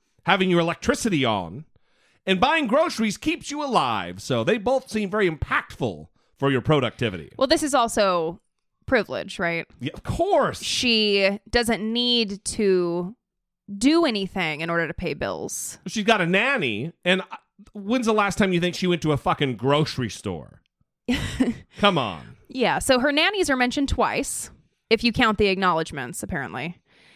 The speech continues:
Speaker 2: And then she <laughs> doesn't, uh, mention any other household help.
Speaker 1: Right, yeah, they don't have a maid, I'm sure.
Speaker 2: So
Speaker 1: They, they probably have multiple maids.
Speaker 2: That seems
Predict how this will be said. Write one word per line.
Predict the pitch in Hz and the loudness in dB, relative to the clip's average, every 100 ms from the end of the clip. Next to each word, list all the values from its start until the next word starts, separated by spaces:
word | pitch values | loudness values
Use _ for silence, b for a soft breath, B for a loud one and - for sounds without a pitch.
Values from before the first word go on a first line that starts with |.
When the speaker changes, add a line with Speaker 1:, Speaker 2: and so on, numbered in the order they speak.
| b - | b -2
Speaker 2:
And | 226 | 2
then | 226 214 | 4 2
she | - 247 226 214 190 | 2 2 4 4 2
<laughs> | |
doesn't, | 220 226 220 202 - - | 2 4 2 0 -2 -2
uh, | 180 165 151 156 190 | 0 2 0 -2 -4
mention | 214 214 214 196 | 0 0 0 -2
any | 202 | 0
other | 190 170 160 | 2 2 0
household | 170 202 202 - 190 170 175 | 2 2 2 -2 0 0 -2
help. | - 185 160 - - - _ _ _ - | 0 2 2 -6 -18 -20 _ _ _ -2
Speaker 1:
Right, | 135 107 90 | 0 2 2
yeah, | 123 | 2
they | 135 | 4
don't | 190 | 4
have | 185 | 4
a | 139 | 2
maid, | 151 143 107 | 2 0 0
I'm | 101 | -4
sure. | 101 123 85 58 _ | -4 -4 -4 -8 _
Speaker 2:
So | - 220 185 160 175 - - | -2 2 4 2 0 -6 -4
Speaker 1:
They, | 190 | -2
they | - 190 | 0 2
probably | 240 196 | 2 2
have | 160 | 2
multiple | 180 202 190 143 127 113 | 2 2 2 -2 -2 -2
maids. | 107 85 - 110 - - _ | -4 -6 -12 -20 -20 -20 _
Speaker 2:
That | 240 226 | 0 0
seems | 220 180 156 - - | -4 -4 -6 -8 -10